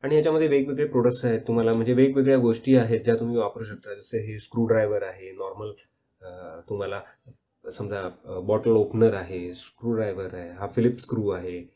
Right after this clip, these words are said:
अ, screw head आहे तो स्क्रूड्रायव्हरचा. वेगवेगळ्या टाईपचे मिळतात. अ, पाचशे सहाशे रुपयापर्यंत हा यूज करू शकता तुम्ही हे. आणि majorly मी ही गोष्ट ह्याच्यासाठीही यूज करू शकतो.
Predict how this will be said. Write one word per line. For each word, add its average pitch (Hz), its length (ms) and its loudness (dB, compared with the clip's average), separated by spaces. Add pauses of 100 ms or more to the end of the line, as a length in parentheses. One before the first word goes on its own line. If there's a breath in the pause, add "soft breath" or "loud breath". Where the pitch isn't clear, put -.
(420)
अ, 90 240 -10
screw 117 280 0
head 104 240 2
आहे 92 80 0
तो 87 200 -8
स्क्रूड्रायव्हरचा. 95 760 -6 (2250)
वेगवेगळ्या 180 420 6
टाईपचे 127 360 2
मिळतात. 117 340 4 (180)
अ, 127 40 -8 (640)
पाचशे 120 400 -2
सहाशे 120 320 -2
रुपयापर्यंत 117 440 2
हा 117 100 -2
यूज 113 240 -2
करू 107 180 -6
शकता 107 300 -14
तुम्ही 104 240 -16
हे. 107 280 -18 (360)
आणि 127 200 0
majorly 156 640 4
मी 139 140 -2
ही 143 220 -6
गोष्ट 135 260 -2
ह्याच्यासाठीही 135 720 -2
यूज 131 180 4
करू 113 160 -4
शकतो. - 300 -18